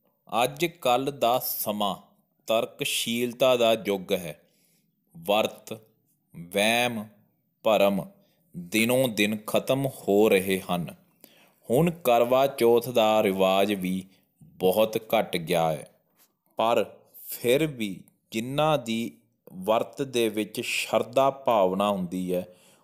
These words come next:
ਉਹ ਇਸ ਨੂੰ ਦਿਲੋਂ ਤੈਅ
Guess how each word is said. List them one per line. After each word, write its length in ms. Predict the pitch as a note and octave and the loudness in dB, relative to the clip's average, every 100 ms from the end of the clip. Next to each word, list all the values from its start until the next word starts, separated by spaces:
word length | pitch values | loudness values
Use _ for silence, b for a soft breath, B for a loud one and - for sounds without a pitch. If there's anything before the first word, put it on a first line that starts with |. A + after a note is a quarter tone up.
| b | b
ਉਹ 300 | - A#2+ - - | 0 2 2 2
ਇਸ 280 | A2+ - | 0 0
ਨੂੰ 380 | B2 G#2+ G#2+ G#2+ - | -4 -2 -4 -8 -14
ਦਿਲੋਂ 560 | - - - G#2+ B2 B2 | -18 -10 -2 2 4 2
ਤੈਅ 380 | - G#2+ G#2+ | 2 0 2